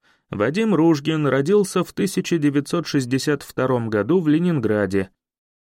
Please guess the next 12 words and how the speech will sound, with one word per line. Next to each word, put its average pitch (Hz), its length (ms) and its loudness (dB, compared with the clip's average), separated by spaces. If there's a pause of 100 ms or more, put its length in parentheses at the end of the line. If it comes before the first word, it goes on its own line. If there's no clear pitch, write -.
(280)
Окончил 196 640 2
среднюю 160 540 2
школу 196 400 2
в 175 120 -6
тысяча 180 420 -2
девятьсот 151 520 -2
семьдесят 165 520 0
девятом. 101 580 0 (460)
Поступил 147 540 2
в - 60 -12
химико-фармацевтический 160 1400 -2
институт. 160 720 -4